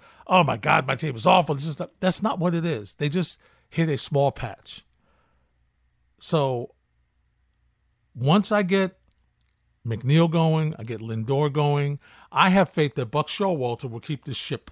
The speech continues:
together. 'Cause that's the most important thing, right? Is that they don't lose confidence in themselves. That they real, "Okay, flush this game behind us. Let's go. Let's get to work. We got another game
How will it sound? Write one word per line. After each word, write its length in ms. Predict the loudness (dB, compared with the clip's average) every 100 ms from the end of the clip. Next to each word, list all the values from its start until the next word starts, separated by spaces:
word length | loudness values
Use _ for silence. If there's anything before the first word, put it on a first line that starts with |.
| -16
together. 380 | -10 -10 -10 -18 _ _ _ _ _ -20 -6
'Cause 140 | 0
that's 180 | 4 4
the 80 | 4
most 240 | 2 2
important 340 | 0 2 0 0
thing, 200 | -2 -4
right? 180 | -8 -12 _ _ _ _ -6
Is 140 | 0
that 220 | 4 4 2
they 340 | -8 2 4
don't 260 | 6 4 4
lose 800 | 2 4 6 6 2 -2 -6 -14 _ _ _ _ -4
confidence 640 | 4 4 4 0 -2 -6 -2
in 180 | 0 2
themselves. 880 | 0 -2 -2 -4 -6 -14 -20 -20 _ _ _ _ _ _ _ _ _ _ _ _ _ _
That 180 | 0 4
they 140 | 6 6
real, 340 | 8 6 6
"Okay, 360 | 2 2 0 -2 _
flush 340 | _ 0 0 0
this 140 | -2
game 180 | 2 2
behind 300 | 4 2 2
us. 180 | 0 -2
Let's 200 | -2 0
go. 220 | 0 2
Let's 220 | 2 -2
get 200 | 0 -2
to 60 | 2
work. 380 | 4 4 2 -10 _ _ _ _ _ -6
We 100 | 2
got 160 | 4
another 220 | 6 4 4
game 400 | 4 4 2